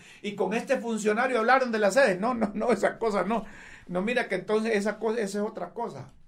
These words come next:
No, si hablan de las sedes, ahí van a correr a los gringuitos, hombre. No, no, no, dejen la-, las cosas de las sedes para allá. Y préstenle atención a lo que dijeron aquellos. "Miren, eso de las sedes no. Eh, no se puede hacer nada contra esas que ya están instaladas, porque es que hay inversiones ahí de,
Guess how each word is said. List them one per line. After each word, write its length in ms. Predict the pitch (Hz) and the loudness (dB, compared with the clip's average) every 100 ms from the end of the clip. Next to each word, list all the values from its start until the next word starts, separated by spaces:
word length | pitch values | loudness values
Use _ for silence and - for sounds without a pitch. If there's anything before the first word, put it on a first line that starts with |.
| - 180 | -14 -8
No, 220 | 214 - - - - | -8 -8 -18 -20 -4
si 160 | - | 6
hablan 280 | 208 277 277 | 6 8 10
de 100 | 285 | 12
las 180 | 277 240 | 12 12
sedes, 260 | 269 277 269 | 12 12 12
ahí 160 | 262 | 6
van 180 | 294 277 | 4 4
a 120 | 233 - | 2 -4
correr 340 | 180 165 156 | -4 -4 -6
a 60 | 151 | -8
los 140 | 147 | -8
gringuitos, 540 | 151 143 247 262 160 | -12 -10 -12 -10 -10
hombre. 200 | 127 - | -10 -8
No, 140 | 170 226 | -4 -2
no, 160 | 240 | -2
no, 220 | 247 220 - | -2 -2 0
dejen 380 | 208 233 226 | 2 2 2
la-, 200 | 208 147 | 0 -2
las 120 | 131 127 | -6 -8
cosas 340 | 214 196 190 | -4 -2 -2
de 100 | 185 | -4
las 140 | 139 | -6
sedes 220 | 185 208 196 | -6 -8 -8
para 220 | - - | -12 -14
allá. 220 | - - _ - - - - - _ _ _ _ _ _ _ - | -18 -20 _ -20 -20 -20 -20 -20 _ _ _ _ _ _ _ -16
Y 100 | 127 | -6
préstenle 420 | 175 196 214 214 | -4 -2 -2 -4
atención 440 | 214 202 165 190 | -4 -6 -4 -4
a 40 | 208 | -4
lo 160 | 202 | -6
que 100 | - | -2
dijeron 360 | 190 165 190 185 | 0 2 0 0
aquellos. 280 | 175 196 180 | -4 -4 -2
"Miren, 280 | 226 208 202 | 0 -2 -4
eso 220 | 151 185 | -6 -4
de 80 | 180 | -2
las 160 | 156 | -2
sedes 240 | 180 175 151 | -4 -4 -6
no. 360 | 143 139 - _ _ _ _ _ _ _ _ 143 | -10 -10 -16 _ _ _ _ _ _ _ _ -16
Eh, 800 | 135 139 139 135 135 - - 139 | -16 -14 -14 -14 -14 -16 -18 -16
no 140 | 160 | -10
se 140 | 185 | -10
puede 240 | 180 170 160 | -6 -6 -4
hacer 240 | 160 151 | -6 -8
nada 340 | 160 180 - - | -8 -6 -8 -10
contra 320 | 131 143 165 | -14 -12 -12
esas 140 | 160 | -12
que 80 | 160 | -16
ya 60 | 147 | -16
están 220 | 156 160 | -14 -16
instaladas, 440 | 143 143 143 143 | -16 -14 -14 -14
porque 200 | 135 131 | -18 -20
es 60 | 131 | -16
que 60 | 156 | -14
hay 140 | 165 | -14
inversiones 520 | 175 - 175 190 180 | -14 -12 -8 -8 -8
ahí 200 | 160 180 | -10 -8
de, 240 | 180 127 | -8 -12